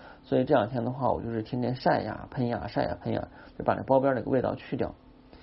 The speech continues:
呃，这也就是说，我们有的时候在收到一些就是加工的物品的时候啊，当然我们讲的不是从商场里边拿的，比如说我们自己私人作坊做的这些，可能有些的话会说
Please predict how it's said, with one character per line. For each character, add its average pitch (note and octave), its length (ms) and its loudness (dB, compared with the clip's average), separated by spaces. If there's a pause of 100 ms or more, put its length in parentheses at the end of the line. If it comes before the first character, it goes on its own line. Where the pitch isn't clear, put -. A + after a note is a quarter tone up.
(460)
呃， - 180 0
这 A3+ 160 0
也 D#3 140 6
就 E3 80 2
是 F3 160 -2
说， F#3+ 180 2
我 B2 160 4
们 G2+ 140 -4
有 A2+ 120 4
的 F#2 120 -2
时 C3 100 -4
候 D3 140 0
在 C#3+ 100 4
收 D3+ 160 -2
到 D3+ 160 4
一 B2 80 0
些 C3+ 180 -2
就 C#3 120 0
是 C3+ 100 -6
加 F3+ 180 2
工 F#3+ 140 -4
的 F#3+ 80 0
物 E3 140 0
品 - 180 -8
的 - 80 -8
时 G#2+ 160 -4
候 A#2 120 -2
啊， - 180 2
当 C#3 160 4
然 D3 80 4
我 B2 40 2
们 G#2+ 160 -2
讲 A#2+ 160 -4
的 - 60 -6
不 - 180 -6
是 C3 60 -2
从 A#2 180 -4
商 E3 160 -2
场 D#3 140 -2
里 G#2+ 60 -4
边 E2+ 120 -6
拿 E2+ 200 -6
的， C#2+ 100 -4
比 - 100 -6
如 A2 60 2
说 C#3 100 0
我 C3 80 0
们 - 80 -6
自 - 120 -6
己 G2+ 80 -2
私 B2+ 160 -4
人 C#3+ 80 0
作 F3 160 0
坊 D3+ 160 -4
做 D3+ 160 0
的 F#2+ 80 -2
这 F#2 80 -6
些， - 200 -8 (300)
可 - 80 -4
能 C3 100 4
有 A#2 120 2
些 B2+ 120 -2
的 B2+ 60 0
话 C3 160 -2
会 C#3 140 -2
说 D3 120 -2